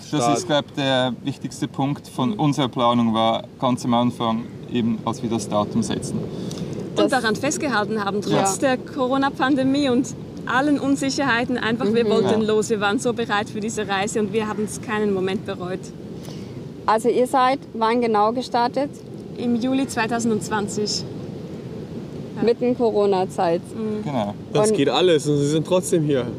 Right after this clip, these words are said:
Speaker 3: Genau.
Speaker 2: <laughs>
Speaker 3: Wir sind sogar noch vor Corona gestartet und
Speaker 2: Ja.
Speaker 3: haben alles mitgemacht, die ganzen Lockdowns. Es geht auch.
Speaker 2: Kein Problem.
Speaker 3: Also man muss einfach,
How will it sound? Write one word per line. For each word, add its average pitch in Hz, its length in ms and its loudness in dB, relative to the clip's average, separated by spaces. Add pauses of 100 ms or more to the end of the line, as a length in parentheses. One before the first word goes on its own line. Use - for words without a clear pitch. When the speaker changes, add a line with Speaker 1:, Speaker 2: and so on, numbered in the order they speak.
(120)
Speaker 3:
Genau. 240 180 2
Speaker 2:
<laughs> 226 600 6
Speaker 3:
Wir 233 140 6
sind 262 200 2
sogar 233 220 2
noch 247 140 2
vor 254 260 2
Corona 269 400 2
gestartet 247 720 0
und 214 120 2
Speaker 2:
Ja. 262 220 2
Speaker 3:
haben 233 160 2
alles 262 340 2
mitgemacht, 240 520 0
die 226 80 0
ganzen 214 320 2
Lockdowns. 220 560 2
Es 233 120 -2
geht 226 240 -2
auch. 240 340 4 (420)
Speaker 2:
Kein 127 100 -2
Problem. 123 180 4
Speaker 3:
Also 247 300 4 (180)
man 226 120 4
muss 277 280 2
einfach, 247 400 0